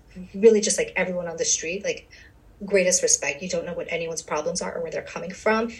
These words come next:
And just remember that and be kind to people and do your best, put your best foot forward. I think that's the best way to approach anything as difficult as medicine.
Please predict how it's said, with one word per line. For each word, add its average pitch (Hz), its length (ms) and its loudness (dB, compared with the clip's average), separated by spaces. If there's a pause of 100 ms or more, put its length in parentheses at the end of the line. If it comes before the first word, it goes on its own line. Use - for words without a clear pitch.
(140)
And 175 100 -6
just 202 160 0
remember 156 340 -2
that 226 220 2
and 160 80 -4
be 165 80 -10
kind 151 300 -8
to - 100 -2
people 233 400 0 (220)
and 175 120 -6
do 185 60 -6
your 165 100 -2
best, - 260 -4
put - 100 -4
your 165 100 -4
best - 260 -2
foot - 120 -14
forward. 170 280 -6
I - 40 -4
think - 300 -6
that's 151 360 -2 (320)
the 202 60 -2
best 190 180 4
way 226 80 10
to 214 100 4
approach 180 300 -2
anything 180 260 -2
as 151 100 0
difficult - 380 -4
as 147 140 -6
medicine. 151 540 0